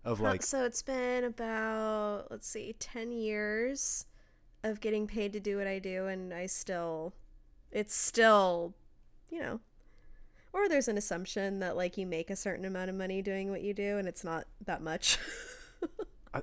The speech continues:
Speaker 1: yeah, it's weird. It
Speaker 2: It's
Speaker 1: kinda,
Speaker 2: weird.
Speaker 1: 'cause I've talked to friends, I've talked to family and strangers, the whole gambit of, uh, possible people I could talk to, uh, and the impression changes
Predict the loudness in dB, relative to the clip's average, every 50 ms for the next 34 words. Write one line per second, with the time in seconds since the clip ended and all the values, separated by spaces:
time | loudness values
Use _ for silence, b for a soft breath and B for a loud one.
0 | -4 -4 -2 -2 -2 -4 -4 -4 -2 0 0 0 0 0 -2 0 2 4 4 4
1 | 4 2 -2 -4 -4 -2 -2 -2 -2 -6 -4 -2 -2 0 0 0 0 0 0 0
2 | -2 -2 -2 -4 -4 -2 0 2 2 2 2 2 0 0 0 -2 -2 -4 -4 -8
3 | -8 -6 -4 -2 -2 -2 0 0 0 0 -2 -4 -6 -10 -4 -2 0 0 2 2
4 | 2 2 2 0 -2 -6 -8 -12 -16 -18 -12 -10 -6 0 2 4 4 4 2 0
5 | -2 -2 -2 -2 0 0 0 -2 -2 -2 -4 -6 -8 -8 -8 -6 -6 -6 -6 -6
6 | -6 -8 -10 -10 -8 -8 -8 -8 -10 -8 -8 -8 -8 -8 -12 -14 -14 b b b
7 | b b b b b -10 -6 -6 -4 -6 -6 -8 -10 -14 -16 -20 -20 -12 -8 -6
8 | -4 -4 -4 -6 -6 -10 -12 -18 -20 -20 -20 -20 -20 -20 -20 -20 -20 -20 -20 -20
9 | -18 -8 -4 -2 0 0 0 0 2 2 2 2 2 2 0 0 0 0 0 -2
10 | -4 -6 -12 -18 -10 -8 -4 -2 -2 0 0 0 0 -2 -4 -4 -6 -8 -8 -10
11 | -10